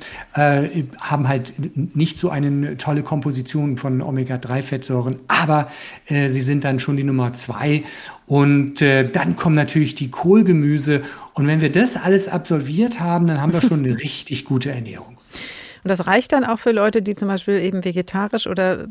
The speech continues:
Speaker 2: vegan leben? Oder brauchen die dann doch ein bisschen Nahrungsergänzungsmittel, Vitamin B, C, D, was dazu?
Speaker 1: Also, V-, Vegetarier, die auch mal Milchprodukte essen oder auch mal Fisch,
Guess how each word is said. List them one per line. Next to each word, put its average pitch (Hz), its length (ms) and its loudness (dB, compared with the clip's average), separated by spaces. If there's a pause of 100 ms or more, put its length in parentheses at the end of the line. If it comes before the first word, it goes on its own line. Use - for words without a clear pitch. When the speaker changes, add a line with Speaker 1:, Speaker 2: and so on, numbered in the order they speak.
(100)
Speaker 2:
vegan 180 640 0
leben? 240 560 2
Oder 208 240 0
brauchen 185 380 0
die 180 120 0
dann 180 220 -2
doch 180 220 -4
ein 165 100 -2
bisschen 165 480 -2
Nahrungsergänzungsmittel, 165 1300 -4
Vitamin 165 480 -4
B, 160 240 -4
C, 160 300 -6
D, 165 340 -4 (420)
was - 140 -6
dazu? 196 420 -4 (760)
Speaker 1:
Also, 160 440 2
V-, 131 300 -4
Vegetarier, 185 680 4
die 151 180 0
auch 143 220 -4
mal 117 240 0
Milchprodukte 175 800 0
essen 156 320 -2
oder 131 260 -4
auch 127 140 -10
mal 120 160 -2
Fisch, - 500 0